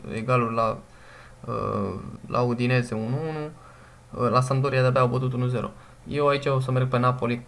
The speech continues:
că va câștiga o repriză. Prima repriză unu sau a doua repriză unu la cotă de unu cincizeci și cinci. Din aceste trei cote, uh, Bristol cu Sheffield, D N B doi, Ucluj să marcheze unu trei goluri și Napoli să câștige oricare din reprize. Avem o cotă doi optzeci.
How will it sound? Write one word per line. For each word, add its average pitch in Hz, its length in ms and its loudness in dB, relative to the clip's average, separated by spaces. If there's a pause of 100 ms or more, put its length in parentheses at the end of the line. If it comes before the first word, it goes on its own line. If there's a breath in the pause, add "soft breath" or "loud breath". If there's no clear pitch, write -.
(140)
că 113 120 -4
va 110 180 -2
câștiga 127 360 -2
o 113 100 2
repriză. 113 540 -6 (600)
Prima 139 220 2
repriză 135 240 2
unu 147 160 0
sau 139 180 -2
a - 20 4
doua 131 120 0
repriză 131 260 -2
unu 147 240 2
la 143 100 0
cotă 143 180 -4
de 135 80 -2
unu 135 140 -2
cincizeci 123 260 -2
și 127 60 -8
cinci. - 380 -10
Din 131 100 -6
aceste 131 260 -6
trei 135 340 -4
cote, - 400 -4 (840 loud breath)
uh, - 300 -6 (100)
Bristol 131 460 -4
cu 123 120 -6
Sheffield, 127 420 -4
D 131 40 -4
N 127 140 2
B 123 60 -2
doi, 143 440 -4 (240)
Ucluj 135 340 -4
să 135 100 -6
marcheze 131 340 0
unu 127 160 2
trei 123 260 -6
goluri 143 300 -4 (420 loud breath)
și - 180 -10
Napoli 135 380 2
să 131 120 -4
câștige 131 300 -4
oricare 131 260 0
din 127 120 2
reprize. 131 380 -2
Avem 135 220 2
o 131 40 0
cotă 135 220 -2
doi 131 280 2
optzeci. 143 480 -2